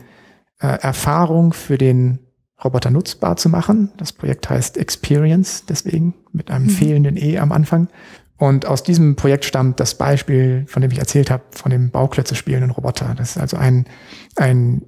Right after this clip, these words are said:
Speaker 1: ähm, Kernergebnis, äh, denke ich, äh, dieses Projektes bisher. Und das ist motiviert durch,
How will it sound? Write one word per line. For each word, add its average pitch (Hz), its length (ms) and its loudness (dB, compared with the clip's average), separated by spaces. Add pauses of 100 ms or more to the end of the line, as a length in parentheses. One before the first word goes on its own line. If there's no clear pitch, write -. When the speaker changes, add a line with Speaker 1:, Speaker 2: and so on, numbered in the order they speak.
Speaker 1:
ähm, 123 400 2 (140)
Kernergebnis, 143 1040 0 (300)
äh, 127 220 -2
denke 131 280 0
ich, - 300 -12 (180)
äh, 127 300 -2
dieses 127 340 -6
Projektes - 480 -6
bisher. 139 400 0 (600)
Und 170 140 2
das 156 100 2
ist 143 140 -2
motiviert 135 560 2 (160)
durch, - 640 -2